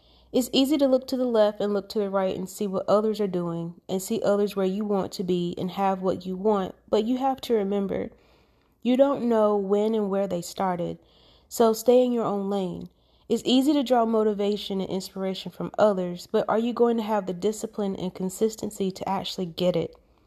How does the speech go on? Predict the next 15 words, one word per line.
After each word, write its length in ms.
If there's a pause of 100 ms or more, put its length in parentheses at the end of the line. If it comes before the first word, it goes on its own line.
(540)
Know 200
what 180
you 240
can 300
do 340 (300)
and 160
have 240
the 80
courage 340
and 180
faith 360
in 160
your 200
own 260
abilities. 640